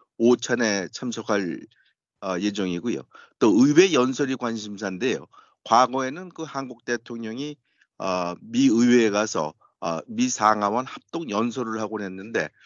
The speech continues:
아, 윤석열 대통령이 과연 의회에 가서 연설을 할지 이것은 그, 아, 관심사인데 아직 확정되진 않았습니다. 그리고, 아,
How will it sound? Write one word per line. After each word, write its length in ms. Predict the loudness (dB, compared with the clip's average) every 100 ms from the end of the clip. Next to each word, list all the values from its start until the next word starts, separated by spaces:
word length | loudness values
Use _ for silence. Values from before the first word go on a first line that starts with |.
| -20 _
아, 140 | -6 -4
윤석열 640 | -4 -4 -4 -6 -4 0
대통령이 580 | 2 2 -2 -8 -8 -6
과연 360 | 0 0 0 0
의회에 360 | 4 6 6 6
가서 380 | 2 0 -4
연설을 360 | -2 -2 -4 -8
할지 480 | -8 -12 -10 -6 -6 -8 _ -12
이것은 480 | -6 -4 -4 -6 -6
그, 220 | -6 -6 -8 -20 _ -6
아, 160 | -4
관심사인데 760 | 0 0 0 -2 -2 0 0 -2 _ _
아직 220 | -6 -6
확정되진 640 | -10 -8 -2 0 0 0 2
않았습니다. 680 | 2 0 -6 -6 2 2 2 _ -20 _ -6
그리고, 600 | 0 2 2 4 2 0 _ _ _
아, 520 | -2 0 2 0 -6